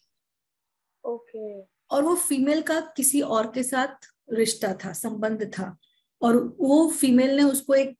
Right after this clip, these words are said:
Speaker 2: जगह पे, शांत जगह पे बुलाया था। तो she entered her death scene only। और
Speaker 1: हम्म।
Speaker 2: उसने देखा कि वो उसकी जो करंट life husband, past life wife ने आके उसको पीछे से छुरा भोंक दिया। तो current life में उनको वो दर्द था।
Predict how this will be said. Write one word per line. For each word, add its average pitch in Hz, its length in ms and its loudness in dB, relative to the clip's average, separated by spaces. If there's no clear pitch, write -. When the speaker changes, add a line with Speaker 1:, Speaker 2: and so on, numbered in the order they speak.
Speaker 2:
जगह 240 320 2
पे, 277 100 0
शांत 240 380 0
जगह 214 320 -2
पे 208 60 -4
बुलाया 185 300 -4
था। 214 80 -6
तो 254 120 -6
she 330 200 0
entered 285 360 2
her 294 120 2
death 220 260 -2
scene 226 220 -2
only। - 340 -12
और 247 140 0
Speaker 1:
हम्म। 277 120 6
Speaker 2:
उसने 285 240 -2
देखा 262 320 0
कि 294 160 -2
वो 285 140 0
उसकी 285 220 -4
जो 277 360 -4
करंट 269 540 -2
life 294 240 0
husband, 254 380 -2
past 214 280 -2
life 240 240 -4
wife 160 300 -8
ने 247 80 -4
आके 226 320 -6
उसको 269 260 -4
पीछे 240 300 -8
से 254 120 -8
छुरा 196 380 -4
भोंक 170 220 -10
दिया। - 140 -16
तो 294 60 6
current 285 520 4
life 294 340 4
में 311 80 4
उनको 240 400 2
वो 302 140 4
दर्द 208 580 0
था। 170 200 -10